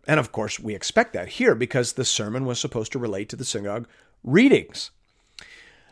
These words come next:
But it was drawn from the Old Testament such that the entire story of ethnic Israel pointed forward to the coming of Jesus Christ, as with Peter's sermon, as with Stephen's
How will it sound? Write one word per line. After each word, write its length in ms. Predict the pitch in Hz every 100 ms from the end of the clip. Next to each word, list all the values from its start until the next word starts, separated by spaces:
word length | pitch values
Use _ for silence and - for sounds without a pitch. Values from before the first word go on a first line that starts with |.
| _ -
But 300 | 269 - 190
it 100 | 208
was 120 | 175
drawn 320 | 180 214 262
from 140 | 254
the 100 | 233
Old 160 | 196 202
Testament 380 | 165 - 151 -
such 640 | - - 277 127 160 -
that 520 | - 107 95 110 - 131
the 160 | 143
entire 560 | 139 147 - 190 196 170
story 640 | - - 175 208 135 123
of 260 | 123 123 -
ethnic 420 | 117 117 131 110 -
Israel 500 | 165 165 113 110 120
pointed 480 | - 147 143 151
forward 400 | - 165 202 170 165
to 60 |
the 80 | 175
coming 300 | - 123 151
of 100 | 147
Jesus 500 | 104 98 107 131 - -
Christ, 460 | - 220 - 104 -
as 260 | 135 156
with 140 | 156 165 - -
Peter's 280 | - 214 175
sermon, 220 | 135 107 -
as 280 | 113 123 127
with 200 | 156 - _ _ _ -
Stephen's 800 | - - 196 202 101 76 -